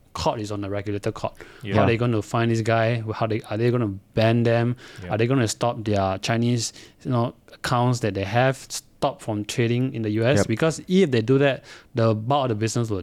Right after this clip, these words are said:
Speaker 1: disappear because these Chinese can no longer trade in the U S. They, of course, they can bring back the fund. Maybe they can still keep the fund and then trade in the Hong Kong market. That
Speaker 2: Alright.
Speaker 1: could be possible,
Speaker 3: Yeah.
Speaker 1: but we don't know
Speaker 3: Yeah, but
Speaker 1: how
Speaker 3: of course, I, I,
Speaker 1: that
Speaker 3: I read
Speaker 1: ends up.
Speaker 3: some, uh, articles say that, uh, some of the Chinese, uh,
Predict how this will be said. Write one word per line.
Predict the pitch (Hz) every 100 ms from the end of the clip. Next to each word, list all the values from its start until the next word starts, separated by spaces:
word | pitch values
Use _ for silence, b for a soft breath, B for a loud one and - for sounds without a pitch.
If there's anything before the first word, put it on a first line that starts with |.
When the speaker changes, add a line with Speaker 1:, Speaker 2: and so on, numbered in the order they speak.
| 98
Speaker 1:
disappear | 104 - 107 - - _ 110
because | 131 127 -
these | 127 127
Chinese | 120 117
can | -
no | 98
longer | 101 123
trade | - 190
in | 160
the | 160
U |
S. | 160
They, | - 104 - -
of | -
course, | 131 113
they | 101
can | 98
bring | 101 110
back |
the | 101
fund. | 92 110 104 107 -
Maybe | - 135 190
they | 185
can | 117
still | - 143
keep | 147
the | 113
fund | 104 113 113 - B B B
and | 113
then | 117
trade | 113 135 107
in | 101
the | 95 104
Hong | 104
Kong | 110
market. | 101 95 101 - - -
That | 127 110 127
Speaker 2:
Alright. | 98 -
Speaker 1:
could | 113 104
be | 98
possible, | - 104 - 117 156 B
Speaker 3:
Yeah. | 123
Speaker 1:
but | 113 107
we | 117
don't | 113 117
know | 104 - b -
Speaker 3:
Yeah, | 139
but | 127
Speaker 1:
how | 127
Speaker 3:
of |
course, | 135 170
I, | 135
I, | 113 117
Speaker 1:
that | -
Speaker 3:
I | 110
read | 139
Speaker 1:
ends | -
up. | 139
Speaker 3:
some, | 123 131
uh, | - 101 98 92 90 - 104
articles | 110 117 117 107
say | 117 98
that, | 95 -
uh, | 92 92
some | 131 120
of |
the | 101
Chinese, | 92 110 107 113 - - b b b b -
uh, | 92 90 85